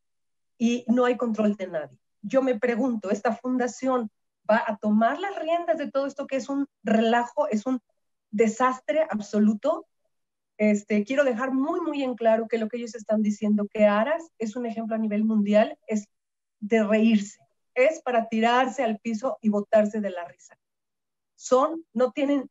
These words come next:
este, no tienen vergüenza estos personajes, es un grado de cinismo total y absoluto. Quiero creer,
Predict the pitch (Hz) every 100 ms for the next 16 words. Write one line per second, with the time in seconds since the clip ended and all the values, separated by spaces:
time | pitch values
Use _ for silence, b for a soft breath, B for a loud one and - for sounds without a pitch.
0 | _ - 202 202 208 196 180 - - 226
1 | 240 294 277 277 226 220 247 254 254 202
2 | 208 208 - 190 196 - 285 208 214 247
3 | 233 247 247 247 240 233 220 214 226 220
4 | 233 247 - _ 202 - 233 254 - 202
5 | 175 160 - 202 190 196 196 147 _ _
6 | _ _ _ _ _ - 262 285 294 262
7 | 262 269